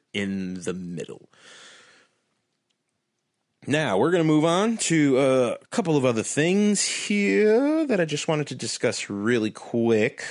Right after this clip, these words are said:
Um, it's just that things that have popped up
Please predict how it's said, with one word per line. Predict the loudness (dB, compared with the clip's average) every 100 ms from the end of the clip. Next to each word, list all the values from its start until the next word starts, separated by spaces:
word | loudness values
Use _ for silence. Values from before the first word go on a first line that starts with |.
| -10
Um, | -8 -6 -4 -4 -6 -6 -10
it's | -6
just | -6 -2
that | -4 -6
things | -8 -6 -4 -2
that | -2 -2 _ _ -6
have | -6 -6
popped | -6 -6 -4
up | -4 -4